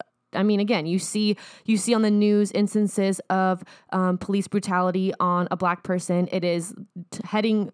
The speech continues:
the head of the news for, like, a week, and then it just kind of fizzles out. In this instance, it is getting bigger and bigger and bigger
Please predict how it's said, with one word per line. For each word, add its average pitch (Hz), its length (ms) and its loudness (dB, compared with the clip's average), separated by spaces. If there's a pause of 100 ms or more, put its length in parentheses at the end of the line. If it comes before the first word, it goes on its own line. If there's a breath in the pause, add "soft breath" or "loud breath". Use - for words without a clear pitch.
the 175 140 -2
head 196 180 0
of 196 100 -2
the 185 60 0
news 196 400 4
for, 170 400 2 (420 loud breath)
like, 180 200 -2
a 185 80 4
week, 190 340 0
and 190 140 0
then 185 80 0
it 175 60 -2
just 180 160 -4
kind 190 120 0
of 175 100 -6 (120)
fizzles 180 260 0
out. - 320 -6 (300 loud breath)
In 185 100 0
this 240 220 2
instance, 190 480 0
it 196 120 0
is 180 200 -2 (340)
getting 196 380 0 (220)
bigger 202 360 2
and 190 120 2
bigger 190 380 0
and 180 100 -2
bigger 180 320 -2